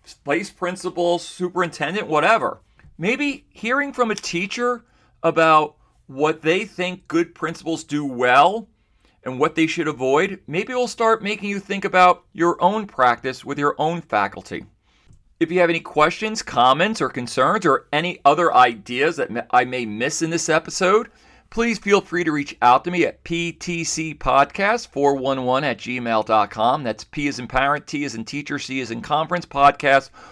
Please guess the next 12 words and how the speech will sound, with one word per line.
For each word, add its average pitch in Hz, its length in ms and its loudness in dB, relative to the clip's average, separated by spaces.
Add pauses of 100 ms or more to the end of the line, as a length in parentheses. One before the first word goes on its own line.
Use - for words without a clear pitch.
(120)
four 175 280 6
one 175 260 4
one. 147 240 4
That 107 160 -2
is 110 100 -6
all 143 360 0
one 151 240 -4
word, 104 360 -4 (320)
at 127 220 2
gmail 123 480 -2
dot 98 260 0
com. 123 380 -2